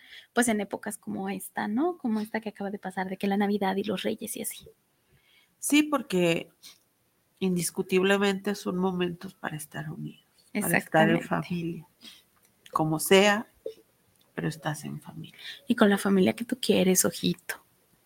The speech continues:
Speaker 1: porque también muchas veces puede llegar a ser muy complicado estar con tu familia de sangre, porque otra vez volvemos al, al, al, al, al asunto, ¿no? Mucha gente no tiene el privilegio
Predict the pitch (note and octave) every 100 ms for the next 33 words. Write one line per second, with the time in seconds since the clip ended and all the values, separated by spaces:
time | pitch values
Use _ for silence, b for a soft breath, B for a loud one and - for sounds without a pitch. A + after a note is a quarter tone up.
0 | b b b G3 F#3+ F3+ F#3 F#3 F#3 F3+
1 | F#3 G#3+ A3+ A3+ B B - G3+ F#3+ G#3
2 | G#3+ G#3 - G#3+ A#3+ - G3 G3 F#3 F#3
3 | F#3+ G3 G3 G3 G3 A3+ A#3 C#4 D4 C#4+
4 | A#3 A#3 D4+ B B B F#3 F#3 G3+ F#3+
5 | G3 A3 A3 A#3 - - F#3+ G#3 F#3 E3
6 | E3 F3+ G#3 A#3 C#4 C4+ A#3+ B3+ - A#3+
7 | A#3 - - _ F3+ F3+ G3+ A3+ A#3+ -
8 | F#3 F#3 F3+ G#3 G#3 - - F2+ - E3+
9 | - F3+ - F#3+ G3 - A#3 A3 F#3 F#3
10 | G3+ D#4+ b b b b _ _ _ _
11 | _ _ A3+ C4 C4 B3 A3+ B3 B3 B3
12 | A#3+ A#3+ B3 B3 G#3+ G3+ F#3+ G3+ C4+ -